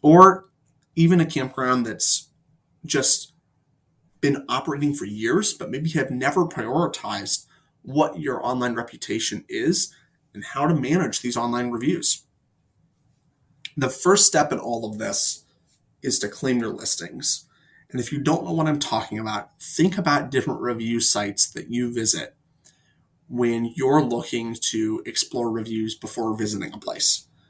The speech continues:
So this could be on Google, uh, Facebook, TripAdvisor, um, Yelp.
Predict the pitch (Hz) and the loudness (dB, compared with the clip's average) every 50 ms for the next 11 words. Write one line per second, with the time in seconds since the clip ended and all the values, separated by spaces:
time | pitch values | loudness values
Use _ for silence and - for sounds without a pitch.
0 | _ _ _ - - 127 120 120 120 - - - 110 104 - 110 110 110 - - | _ _ _ 0 2 2 4 6 6 4 4 4 -2 -2 0 0 0 0 -2 -4
1 | - - 104 107 110 - - - - - - 151 143 135 139 156 196 214 - - | -6 -8 -8 -8 -8 -8 -10 -12 -12 2 6 6 6 8 8 4 4 4 2 -8
2 | _ _ _ _ _ _ _ _ _ _ _ _ - - 101 82 82 - - - | _ _ _ _ _ _ _ _ _ _ _ _ -10 -8 -4 -4 -4 -4 -4 -2
3 | - 117 123 123 - - - 165 165 170 170 - - - _ _ _ _ _ _ | 0 0 2 2 0 0 2 4 2 2 2 0 -10 -18 _ _ _ _ _ _
4 | _ _ _ _ _ _ - - - - - 139 139 - 170 156 143 151 131 135 | _ _ _ _ _ _ -8 -8 -6 -2 -2 -2 2 2 2 2 4 2 2 4
5 | 151 156 156 - 170 165 156 160 160 156 - - _ _ _ _ _ _ _ _ | 4 2 2 2 4 4 4 4 2 0 -4 -12 _ _ _ _ _ _ _ _
6 | _ _ - - 110 113 107 101 92 92 90 85 85 - - - - - 135 131 | _ _ -10 -6 -6 -4 -4 -4 -4 -4 -6 -6 -8 -12 -14 -16 -16 -12 -8 0
7 | 131 120 120 143 170 175 - | 4 4 6 6 4 4 2